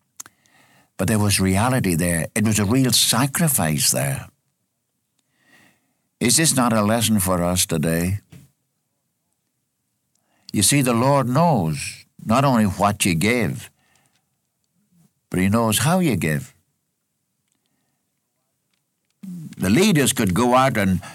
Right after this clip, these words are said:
and make big profession and rob widows. But here is one of these little widows, real in her relationship to God, real in her worship of God.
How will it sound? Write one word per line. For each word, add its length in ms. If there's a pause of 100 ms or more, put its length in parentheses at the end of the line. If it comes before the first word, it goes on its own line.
(460)
and 180
make 240
big 220
profession 560
and 200
rob 220
widows. 640 (1300)
But 120
here 260
is 220
one 160
of 80
these 220
little 220
widows, 680
real 800
in 180
her 340
relationship 920
to 100
God, 560 (580)
real 640
in 200
her 140
worship 520 (120)
of 360
God. 460